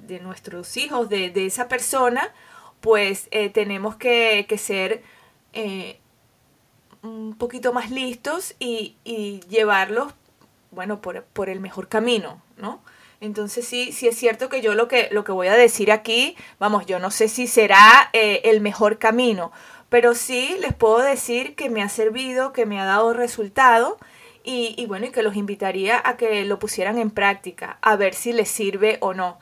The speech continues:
Si les sirve, eh, me encantaría que, vamos, que me lo, que me lo comentaran en algún momento por mis redes o, o bueno, o, o,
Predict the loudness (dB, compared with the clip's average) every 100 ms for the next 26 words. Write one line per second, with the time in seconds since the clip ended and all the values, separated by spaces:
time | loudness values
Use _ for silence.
0 | _ -8 0 2 2 -4 -4 -6 -10 -16
1 | _ -10 -10 -8 -8 -8 -6 -8 -8 -10
2 | -8 -8 -6 -6 -6 -4 -4 -2 -6 -8
3 | -12 -20 -20 -8 -4 -2 -4 -4 -4 -2
4 | -2 -2 -4 -6 -6 -6 -6 -8 -6 -8
5 | -8 0 2 2 0 -2 -4 -4 -4 -6
6 | -4 -2 -2 -2 -2 -2 -2 -4 -6 -8
7 | 0 2 2 -2 -4 0 2 4 2 -2
8 | -4 -4 -4 -4 -4 -4 -4 -4 -6 -6
9 | -8